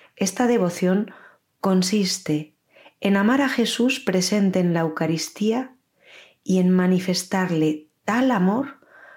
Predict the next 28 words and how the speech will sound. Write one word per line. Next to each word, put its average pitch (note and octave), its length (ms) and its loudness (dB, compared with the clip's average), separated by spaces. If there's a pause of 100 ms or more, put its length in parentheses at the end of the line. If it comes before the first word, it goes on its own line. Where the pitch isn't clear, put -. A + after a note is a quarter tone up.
(140)
con F#3 240 0
pesar A#3 560 -2 (100)
por F3 200 -2
verle F3+ 500 0
tan B3 300 0
poco A3+ 240 -2
amado, F#3 480 0 (560)
tan G3 300 0
poco G3 240 -2
honrado F3+ 540 0 (300)
y G3 120 0
hasta F#3 300 0
deshonrado, F3 760 -2 (600)
intentando F#3+ 800 0
reparar F3+ 500 -2
esos F#3 320 -2
menosprecios F#3+ 800 0
y F#3 40 0
faltas F#3 460 -2
de F#3 60 0
amor G3 340 -2
que F#3 180 -4
cada G#3 340 -2
día A3 360 -2 (480)
siguen F#3+ 580 0
hiriendo D#3+ 480 -2
su - 180 -4
corazón. D3+ 560 -6